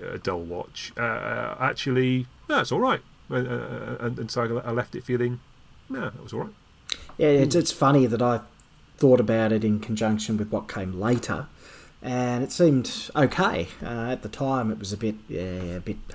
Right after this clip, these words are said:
Speaker 2: so-so, as far, a bit like you. But going back, I thought, "Oh, it's, it's, it's not bad." So I'm, I'm not sure. What, what did you think, Kieran?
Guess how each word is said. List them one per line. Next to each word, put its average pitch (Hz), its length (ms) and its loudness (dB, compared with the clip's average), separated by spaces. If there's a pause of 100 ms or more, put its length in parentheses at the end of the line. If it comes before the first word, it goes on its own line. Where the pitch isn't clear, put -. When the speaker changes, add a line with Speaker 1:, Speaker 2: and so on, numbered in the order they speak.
(100)
Speaker 2:
so-so, 107 680 -4
as - 80 -12
far, - 220 -8
a 76 40 -10
bit - 640 -8
like 92 240 -8
you. 104 320 0
But 117 160 -2 (480)
going 151 220 4
back, 147 240 4
I 156 80 4
thought, 196 320 -2
"Oh, 311 180 -2
it's, - 380 -6
it's, - 260 -10
it's - 140 -4
not - 160 -4
bad." 190 260 -4 (500)
So 143 160 6
I'm, 143 200 6
I'm 143 80 4
not 156 140 2
sure. 127 120 4
What, 147 220 0
what 139 100 2
did 113 140 -6
you 135 100 0
think, 104 220 -4
Kieran? 143 260 -4